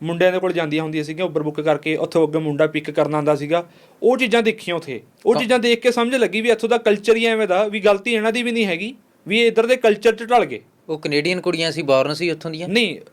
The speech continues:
Speaker 1: ਆਪਣੀਆਂ ਪੰਜਾਬ ਤੋਂ ਗਈ ਹੋਈ ਕੁੜੀਆਂ ਦੀ ਗੱਲ ਕਰ ਰਿਹਾ ਮੈਂ। ਜਿਹੜੀਆਂ ਬੋਰਨ ਸੀਗੀਆਂ, ਉਹਨਾਂ ਨੂੰ ਤਾਂ ਕੋਈ ਰੋਕ ਟੋਕ ਹੁੰਦੀ ਹੀ ਨਹੀਂ, ਉਹਨਾਂ ਦੇ ਤਾਂ ਮਾਂ ਪਿਓ ਵੀ ਉੱਥੇ ਹੀ ਨੇ। ਉਹ ਤਾਂ ਆਪ ਹੀ ਇਹ ਚੀਜ਼ ਨੂੰ ਬੜਾਵਾ ਦਿੰਦੇ ਨੇ। ਸਾਰੇ ਨਹੀਂ, ਚਲੋ, ਮਾਂ ਪਿਓ ਬੜੇ ਚੰਗੇ ਵੀ ਨੇ ਜਾਂ ਬੱਚੇ ਵੀ ਬੜੇ ਚੰਗੇ ਨੇ, ਜਿਹੜੇ ਉੱਥੇ ਚੰਗੇ ਕੰਮਕਾਰ ਕਰ ਰਹੇ ਨੇ, ਚੰਗੇ ਆਪਣੀ ਜ਼ਿੰਮੇਵਾਰੀਆਂ ਸਾਂਭ ਰਹੇ ਨੇ।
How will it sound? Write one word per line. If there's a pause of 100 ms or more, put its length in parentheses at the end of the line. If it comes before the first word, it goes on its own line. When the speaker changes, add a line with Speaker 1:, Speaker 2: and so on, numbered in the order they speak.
(240)
Speaker 1:
ਆਪਣੀਆਂ
ਪੰਜਾਬ
ਤੋਂ
ਗਈ
ਹੋਈ
ਕੁੜੀਆਂ
ਦੀ
ਗੱਲ
ਕਰ
ਰਿਹਾ
ਮੈਂ। (280)
ਜਿਹੜੀਆਂ
ਬੋਰਨ
ਸੀਗੀਆਂ,
ਉਹਨਾਂ
ਨੂੰ
ਤਾਂ
ਕੋਈ
ਰੋਕ
ਟੋਕ
ਹੁੰਦੀ
ਹੀ
ਨਹੀਂ,
ਉਹਨਾਂ
ਦੇ
ਤਾਂ
ਮਾਂ
ਪਿਓ
ਵੀ
ਉੱਥੇ
ਹੀ
ਨੇ। (340)
ਉਹ
ਤਾਂ
ਆਪ
ਹੀ
ਇਹ
ਚੀਜ਼
ਨੂੰ
ਬੜਾਵਾ
ਦਿੰਦੇ
ਨੇ। (320)
ਸਾਰੇ
ਨਹੀਂ,
ਚਲੋ, (140)
ਮਾਂ
ਪਿਓ
ਬੜੇ
ਚੰਗੇ
ਵੀ
ਨੇ
ਜਾਂ
ਬੱਚੇ
ਵੀ
ਬੜੇ
ਚੰਗੇ
ਨੇ, (440)
ਜਿਹੜੇ
ਉੱਥੇ
ਚੰਗੇ
ਕੰਮਕਾਰ
ਕਰ
ਰਹੇ
ਨੇ,
ਚੰਗੇ
ਆਪਣੀ
ਜ਼ਿੰਮੇਵਾਰੀਆਂ
ਸਾਂਭ
ਰਹੇ
ਨੇ।